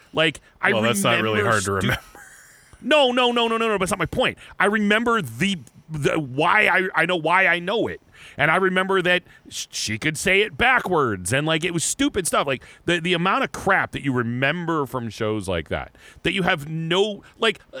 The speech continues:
Speaker 1: I mean, okay, this is not exactly, like, a hard knowledge trivia question, but, like, why do we remember, why do we remember their dog's name? Like, it was Comet. Like, clearly, when we know why it was named after the cleaning product, but, like,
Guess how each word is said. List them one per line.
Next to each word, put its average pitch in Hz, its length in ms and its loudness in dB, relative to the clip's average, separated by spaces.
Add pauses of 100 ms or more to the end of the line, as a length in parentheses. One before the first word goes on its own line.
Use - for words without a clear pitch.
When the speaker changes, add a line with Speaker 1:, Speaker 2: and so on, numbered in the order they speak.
(140)
Speaker 1:
I 208 80 0
mean, 226 220 -2
okay, 175 260 -2
this 131 160 -4
is 151 100 -8
not 175 200 2
exactly, 143 400 0
like, 120 200 2
a 113 80 0
hard 127 520 0 (140)
knowledge 117 720 0 (240)
trivia 107 360 -2
question, 95 500 -4 (240)
but, 233 120 -8
like, 220 260 0 (600)
why 180 480 2
do 262 140 2
we 220 180 0
remember, 190 360 0
why 147 340 0
do 247 100 -2
we 208 160 -6
remember 160 460 -2
their 127 140 0
dog's 101 440 2
name? 82 300 -4
Like, 123 160 0
it - 40 -10
was 151 100 -6
Comet. 110 440 -2
Like, 110 220 -6
clearly, 104 400 -4
when 107 160 -6
we 113 80 -4
know 110 60 -2
why 85 280 -4
it 85 40 -6
was 78 100 -12
named 87 180 -10
after 82 180 -12
the 78 80 -12 (120)
cleaning 107 300 -12
product, 92 260 -10
but, 156 80 -12
like, 156 160 -6